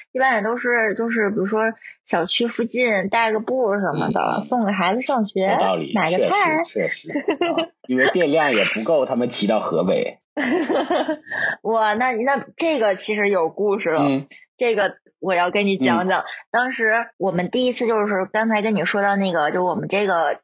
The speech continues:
Speaker 1: 我进到我们那个车型的聚会之后，
Speaker 2: 嗯。
Speaker 1: 然后我参加第一次之后，我又带了一个我的朋友一起参加这个群的活动，就是第二次参加这活动。
Speaker 2: 嗯。
Speaker 1: 然后当时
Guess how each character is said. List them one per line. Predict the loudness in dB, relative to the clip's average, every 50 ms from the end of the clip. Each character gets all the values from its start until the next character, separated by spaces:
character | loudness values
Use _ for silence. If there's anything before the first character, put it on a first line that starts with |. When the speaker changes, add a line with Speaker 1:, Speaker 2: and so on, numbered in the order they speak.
| _
Speaker 1:
我 | -4 -2 -2
进 | -2 -4 -4 -2
到 | 0 0 0
我 | 0 -2 -2
们 | -4 -4
那 | -2 -2 0
个 | 0
车 | 0 0 0 0
型 | 0 0 0 0 2
的 | 0 -2
聚 | -2 -2 -2 -2
会 | -2 0 0 0 0 0
之 | 0 -4 -4
后， | -4 -4 -2 0
Speaker 2:
嗯。 | 0 2 0 0 -4 -8 -14 -16 -16 -16 -8
Speaker 1:
然 | -4 -2 0 0
后 | 2 2
我 | 0 0 0 -2
参 | -2 -2 -4 -2 0
加 | 2 0 0
第 | 0 0 0 0
一 | 0 0
次 | 0 0 0 0
之 | 0 -2
后， | -2 0 0 0 0 0
我 | 0 -2
又 | -2 0
带 | 0 2 2 2
了 | 0 0
一 | -2 -2
个 | -2 0 0 0 0 -2 -6 _ _ _ _ _ _ _ _ _ _ _ _ _ -6
我 | -4 -2
的 | -2 -2
朋 | -2 -2 -2 0 0
友 | 2 0 0 -2 -4 -10 -20 -8 _
一 | -4 -2 -2
起 | 0 0 0 0 -2 -2
参 | -2 0 0 0 0 0 -2
加 | 0 0 0 2 2 0 -2 -4 -8 -16 -20 _ _ _
这 | -4 -2 0 0
个 | 0 -2 -2
群 | -2 -4 -2 -2
的 | -2 -2 -2
活 | -2 -4 -4 -2
动， | -2 -2 -2 -2 -4 -6 -6
就 | -4 -2 -2 -2
是 | 0 0 0 -2 -2
第 | -2 0
二 | 0 0 0 -2
次 | -4 -8 -6
参 | -4 -2 0 0
加 | 0 0 0
这 | 0 -2 -2
活 | -2 0 0
动。 | 2 2 2
Speaker 2:
嗯。 | 0 0 -2 -2 -2 -2 -2
Speaker 1:
然 | -2 -2 -2
后 | 0 0
当 | 0 0 0 0 0 -2
时 | -2 -4 -2 0 0